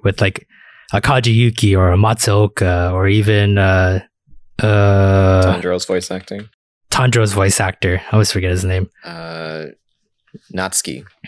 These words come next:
Speaker 1: Yeah,
Speaker 2: Natsuki
Speaker 1: Hanane
Speaker 2: Hanai.
Speaker 1: Natsuki. Yeah. And, uh, and even Itadori's voice actor as well. Uh, he's definitely gonna be one of those powerhouses where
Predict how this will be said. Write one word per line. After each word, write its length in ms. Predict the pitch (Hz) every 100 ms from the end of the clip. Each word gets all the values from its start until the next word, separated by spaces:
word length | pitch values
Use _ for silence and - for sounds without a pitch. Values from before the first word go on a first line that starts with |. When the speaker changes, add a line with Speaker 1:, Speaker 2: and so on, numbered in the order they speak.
| - _ _ _ - -
Speaker 1:
Yeah, 160 | 120 104
Speaker 2:
Natsuki 140 | 98
Speaker 1:
Hanane 400 | 87 131 127 123
Speaker 2:
Hanai. 40 | 117
Speaker 1:
Natsuki. 540 | 113 - 107 101 95 -
Yeah. 280 | 107 95 - - - - -
And, 240 | 110 113
uh, 340 | 107 104 98 101
and 120 | 120
even 220 | 139 139
Itadori's 520 | 135 131 113 120 123
voice 280 | 101 92 -
actor 340 | 92 - 98
as 200 | 95 92
well. 300 | 104 95 92 - - _ - _ -
Uh, 520 | - 98 95 90 92 -
he's 520 | - - 127 117 104 -
definitely 420 | 120 117 - 110
gonna 200 | 110 104
be 160 | 98 104
one 180 | 101 98
of 60 |
those 160 | 95 92
powerhouses 720 | - 104 95 95 98 98 95
where 320 | 95 92 98